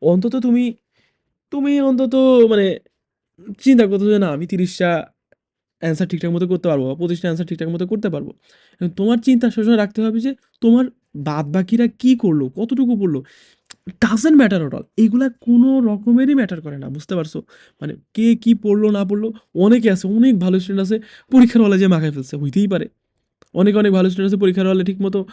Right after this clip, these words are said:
পারফর্ম করতে পারেনি। কারণ কি? তারা অনেক প্রেশারের মধ্যে ছিল। এই প্রেশারের কারণে সে ভালো করতে পারে নাই। কিন্তু তোমার এই ধরনের প্রেশার না নিয়ে তোমাকে কনফিডেন্ট থাকতে হবে যে, "না, আমি,"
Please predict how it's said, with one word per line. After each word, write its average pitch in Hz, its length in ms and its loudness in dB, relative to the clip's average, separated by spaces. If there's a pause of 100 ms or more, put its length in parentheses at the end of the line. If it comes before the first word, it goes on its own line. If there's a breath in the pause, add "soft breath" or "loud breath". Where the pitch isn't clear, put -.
(140 loud breath)
পারফর্ম 196 260 -4
করতে 254 220 -2
পারেনি। 147 240 -2 (720)
কারণ 233 240 4
কি? 254 160 0
তারা 214 180 0
অনেক 214 160 0
প্রেশারের 214 320 2
মধ্যে 196 220 0
ছিল। - 240 -12 (600)
এই 208 120 0
প্রেশারের 226 360 2
কারণে 262 240 4
সে 233 120 0
ভালো 170 200 -2
করতে 165 200 -6
পারে - 140 -10
নাই। - 160 -16
কিন্তু - 480 -6
তোমার 233 180 2
এই 202 240 2
ধরনের 214 280 2
প্রেশার 214 400 2
না 180 100 0
নিয়ে 143 160 -4
তোমাকে 180 320 -6
কনফিডেন্ট 175 460 -2
থাকতে 151 200 -8
হবে 139 80 -10
যে, 156 100 -4
"না, 135 160 -8 (440 soft breath)
আমি," 233 300 4